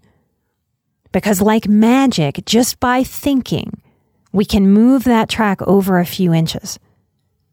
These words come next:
Because most of the time we're just tweaking what we believed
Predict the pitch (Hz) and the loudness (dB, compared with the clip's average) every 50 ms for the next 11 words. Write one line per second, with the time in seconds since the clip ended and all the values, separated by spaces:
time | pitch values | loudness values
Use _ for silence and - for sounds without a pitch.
0 | _ _ _ _ _ - 220 233 226 185 208 214 247 247 - - 233 269 - - | _ _ _ _ _ -4 -2 0 0 2 2 2 2 0 -2 -2 -4 -2 -2 0
1 | 208 226 220 208 208 202 208 196 226 214 - - - - - - - - 269 277 | 0 2 2 2 2 2 2 2 0 0 -2 -2 -6 -8 -10 -8 -4 0 0 0
2 | 285 233 - - 185 156 160 175 196 208 - _ _ _ _ _ _ _ - 240 | 0 0 0 0 0 2 2 0 0 -2 -4 _ _ _ _ _ _ _ -2 0
3 | 220 - 233 240 214 214 254 254 277 320 349 233 139 98 113 - - - | 0 2 2 2 2 0 0 0 0 0 0 0 -2 -2 -6 -10 -12 -18